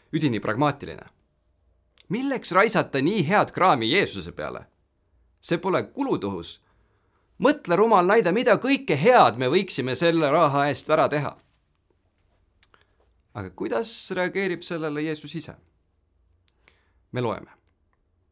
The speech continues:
Aga Jeesus ütles seda märgates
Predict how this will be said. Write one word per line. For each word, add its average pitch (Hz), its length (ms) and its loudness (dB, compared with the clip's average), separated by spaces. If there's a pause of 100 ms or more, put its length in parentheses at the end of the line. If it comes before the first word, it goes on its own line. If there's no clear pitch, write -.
(1300)
Aga 139 240 2
Jeesus 196 400 8
ütles 156 320 -4
seda 123 180 -4
märgates 123 460 -8